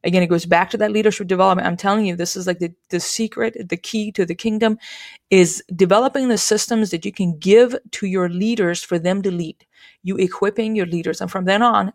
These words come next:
that is your kind of main role in the business. But audit your time. What's taking so much of your time that can be delegated? And that's the first thing, if I would, if I were you, I would do and develop your leaders,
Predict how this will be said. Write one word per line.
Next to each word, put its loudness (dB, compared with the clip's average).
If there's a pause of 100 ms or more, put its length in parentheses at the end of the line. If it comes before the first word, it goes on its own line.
that 0
is 0
your -2
kind -2
of 0
main -4
role -4
in -6
the -2
business. -8 (380)
But 2 (680)
audit 6
your 2
time. -4
What's -6
taking -6
so -2
much 0
of -8
your -4
time -8
that -8
can -8
be -8
delegated? -2 (500)
And -2 (120)
that's 0
the -2
first -6
thing, -6
if -6
I 0
would, -4 (220)
if -6
I 4
were 2
you, 2
I 2
would -2
do -8
and -4
develop -2
your -6
leaders, -6